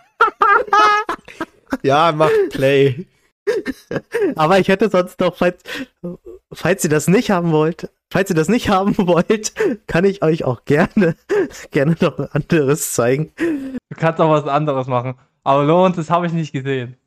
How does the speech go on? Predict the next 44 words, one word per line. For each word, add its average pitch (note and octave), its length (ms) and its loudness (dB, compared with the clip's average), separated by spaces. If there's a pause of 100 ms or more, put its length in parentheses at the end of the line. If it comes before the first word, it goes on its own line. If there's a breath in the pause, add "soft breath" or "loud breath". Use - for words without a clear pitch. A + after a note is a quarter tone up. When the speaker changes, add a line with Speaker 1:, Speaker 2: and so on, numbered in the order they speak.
Speaker 3:
Das C3+ 80 -4
hat C3+ 100 -4
Andreas C3 380 -6
vielleicht - 320 -14
gesehen. B2+ 340 -16
Speaker 2:
Ja, D3+ 120 2
aber C#3+ 180 0
kennen D3+ 460 -2
tut - 220 -2
ihr G#2+ 60 -2
das. G#2+ 400 -8
Das - 220 -8
meinte G2 220 -6
ich - 80 -14
eher A2+ 160 -2
damit. F#2+ 380 -10 (300)
Speaker 1:
Ja, C#3+ 200 -2
das - 200 -8
können D#3 200 -2
wir, D#3 240 0 (440 soft breath)
ja, C#3 220 -2
das - 240 -8
müssen D#3+ 300 -4
wir F3+ 100 0
jetzt F3+ 240 -6
halt F#3+ 200 -8
anhören. D3 340 -6
Das D#3 180 -10
ist - 240 -10
dein F3+ 540 -4
Random E3+ 800 -4
Opening F3 460 -6
und C#3+ 340 -10 (100)
das C3 140 -8
andere, E3 340 -8
das D3 200 -12
hebst D3 240 -8
du D3+ 40 -6
fürs B2+ 280 -8
nächste B2 280 -6
Mal F#2+ 200 -8
auf. E2 340 -16 (1200)
Speaker 2:
Sicher? C#4 520 -2
Speaker 1:
Ja, D3 440 0